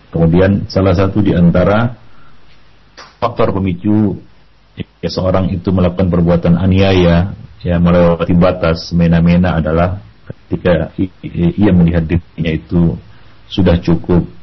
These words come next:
cukup kekayaan, cukup keku-, eh, tinggi kekuasaan, punya kekuatan, ya, berada di atas. Nah, inilah, eh, eh, faktor-faktor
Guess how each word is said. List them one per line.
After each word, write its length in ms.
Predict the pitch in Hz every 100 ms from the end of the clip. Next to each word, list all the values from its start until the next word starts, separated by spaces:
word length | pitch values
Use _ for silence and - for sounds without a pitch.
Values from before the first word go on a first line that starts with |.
| - -
cukup 260 | 90 90 90 - -
kekayaan, 800 | 82 87 87 78 85 82 85 85
cukup 300 | 92 - 85 87 85
keku-, 240 | 85 - 85
eh, 140 | 87
tinggi 240 | 85 92 92 85
kekuasaan, 1040 | - 85 76 - 85 85 85 85 85 90 - - - -
punya 240 | 113 101
kekuatan, 880 | 87 85 87 85 82 85 85 85 87 95 98 87 90 _ -
ya, 80 | 113 - -
berada 400 | 87 - 90 87
di 160 | 85 80
atas. 720 | 80 92 85 - - - -
Nah, 100 | 87
inilah, 320 | 101 95 80 - - - -
eh, 560 | 85 85 - - 85 - -
eh, 160 | 85 85 -
faktor-faktor 720 | - 90 - 87 - 113 135